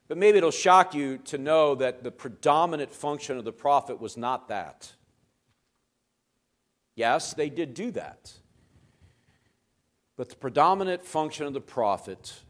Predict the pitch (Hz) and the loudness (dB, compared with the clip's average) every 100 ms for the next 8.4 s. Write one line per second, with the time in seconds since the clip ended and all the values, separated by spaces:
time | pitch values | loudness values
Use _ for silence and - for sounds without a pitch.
0 | _ - 113 - 110 - 101 92 73 - | _ -10 -10 -10 -16 -14 -10 -10 -10 -16
1 | - - - _ _ _ _ _ _ _ | -12 -14 -16 _ _ _ _ _ _ _
2 | _ _ _ _ _ _ - 127 170 202 | _ _ _ _ _ _ -14 -4 0 0
3 | 208 202 190 170 - _ _ _ 156 156 | 0 -2 -2 -6 -12 _ _ _ -4 -2
4 | 151 151 143 - 160 185 214 220 208 - | -6 -4 -4 -2 0 0 0 -2 -4 -4
5 | 175 175 160 165 147 131 123 - 175 202 | -4 -4 -4 -8 -8 -12 -20 -6 -2 -2
6 | 208 196 143 123 113 135 - _ _ _ | -2 -6 -4 -4 -4 -8 -16 _ _ _
7 | _ _ _ _ _ _ _ 110 107 139 | _ _ _ _ _ _ _ -16 -12 -4
8 | 135 131 123 101 | -4 -4 -16 -18